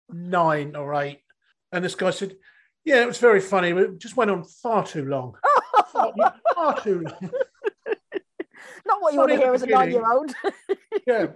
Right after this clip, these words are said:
Speaker 1: I wish someone told French and Saunders that with some of their sketches, you know. <laughs> Where was that little kid in the toilets with them? Um, no, so I was, I was doing all that kind of caper and, um,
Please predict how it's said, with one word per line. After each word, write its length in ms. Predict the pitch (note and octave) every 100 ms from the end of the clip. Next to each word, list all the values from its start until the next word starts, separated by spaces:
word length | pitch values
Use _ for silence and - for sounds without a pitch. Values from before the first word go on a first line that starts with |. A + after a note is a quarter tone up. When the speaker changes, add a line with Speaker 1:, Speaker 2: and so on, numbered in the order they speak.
| - D#4+ _ -
Speaker 1:
I 80 |
wish 220 | A3 D4 -
someone 340 | C4 A#3 A3+
told 260 | - A3+ G3+
French 380 | - A3 G3+ F#3+
and 100 | F3+
Saunders 600 | - A3+ G#3+ F#3 D3 -
that 200 | D#3 C#3+
with 120 | D3
some 200 | - E3+
of 60 |
their 100 | E3+ D#3+
sketches, 640 | - G3 F#3 D3 C3+ B2+
you 120 | C3
know. 100 | A#2 - _ _
<laughs> 420 | - - - - - _ _ - - A#3+ - F#3+ _ - - - - _ - _ _ _ _ _ -
Where 220 | G#3 B3 C4
was 140 | -
that 180 | A#3+ A3
little 200 | G#3+ G#3
kid 220 | G#3+ G3
in 80 | F#3
the 80 | E3+
toilets 480 | - G3 E3 -
with 100 | D#3
them? 140 | D#3+ F#3 - -
Um, 260 | - G#3+ A3
no, 240 | A#3 A3+ F#3
so 220 | - A#3
I 40 |
was, 140 | A3+ -
I 80 | A3+
was 120 | G#3
doing 240 | D#4+ B3
all 100 | A3
that 220 | G#3 G3+
kind 180 | - E3
of 80 | C3+
caper 500 | - C3+ B2+ D3+ E3+ - _ _ _ -
and, 400 | G3 G3+ G3+ G3+
um, 520 | G#3 G#3 G#3 G#3 G3+